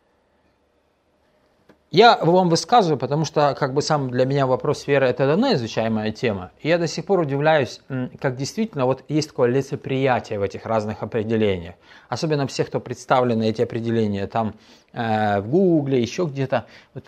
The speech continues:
просто лицеприятие. Пытаются кому угодить? Богу нет. Хорошо.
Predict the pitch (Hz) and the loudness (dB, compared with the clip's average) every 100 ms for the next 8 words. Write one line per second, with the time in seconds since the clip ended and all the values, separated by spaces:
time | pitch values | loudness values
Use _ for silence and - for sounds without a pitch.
0 | _ - 180 - 131 123 - 113 113 101 | _ -2 -2 0 -2 -2 -4 -8 -6 -4
1 | 78 - - - _ _ _ _ _ _ | -6 -10 -20 -20 _ _ _ _ _ _
2 | _ _ _ _ _ _ _ _ _ _ | _ _ _ _ _ _ _ _ _ _
3 | _ _ _ _ - 139 170 165 160 - | _ _ _ _ -6 4 4 4 0 0
4 | 151 196 185 180 185 - _ _ _ _ | 4 6 6 4 2 -4 _ _ _ _
5 | _ _ _ _ - 107 165 143 98 117 | _ _ _ _ -8 2 2 4 2 2
6 | 127 - _ _ _ _ - - - - | 0 -2 _ _ _ _ -20 -20 -6 4
7 | 165 180 180 117 | 4 6 4 4